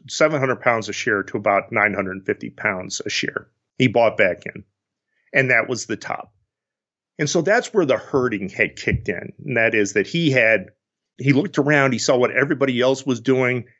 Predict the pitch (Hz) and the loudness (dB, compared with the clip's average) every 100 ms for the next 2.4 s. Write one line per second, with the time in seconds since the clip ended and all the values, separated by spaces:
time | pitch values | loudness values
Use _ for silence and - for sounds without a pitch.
0 | _ - 147 131 110 165 - 139 135 117 | _ -2 0 0 2 0 2 2 2 0
1 | 120 110 - 113 110 - 101 98 101 - | -6 -8 0 0 0 -2 -4 -4 -12 -6
2 | 101 90 104 - | -4 -2 -6 -10